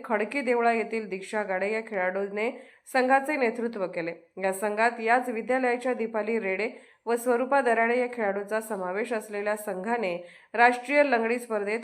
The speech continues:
उपविजेतेपदासह रजत पदक मिळवल्याबद्दल खेळाडू व मार्गदर्शक क्रीडा शिक्षक संजय इंगळे यांचा सत्कार करण्यात आला. केज किसान न्यूज चॅनलला लाईक करा, शेअर करा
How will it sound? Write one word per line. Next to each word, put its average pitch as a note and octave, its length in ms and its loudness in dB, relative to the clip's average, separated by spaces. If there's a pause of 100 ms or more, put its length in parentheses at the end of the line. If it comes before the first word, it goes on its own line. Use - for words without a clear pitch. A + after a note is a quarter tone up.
उपविजेतेपदासह G#3+ 1200 -2
रजत A3 380 0
पदक A3 280 -2
मिळवल्याबद्दल G3+ 680 0
खेळाडू G#3 360 2
व C4 120 2
मार्गदर्शक G#3 680 0 (460)
क्रीडा B3+ 280 6
शिक्षक C4+ 360 -2 (120)
संजय A#3 280 0
इंगळे F#3+ 280 0
यांचा G3 300 -4
सत्कार A3 380 -6
करण्यात E3+ 400 -8
आला. E3 240 -4 (2250)
केज C#4 260 12
किसान D#4+ 440 12
न्यूज A3 220 12
चॅनलला G#3+ 580 10 (260)
लाईक G3 380 12
करा, A#3 200 12 (480)
शेअर C#4 240 12
करा F3 300 10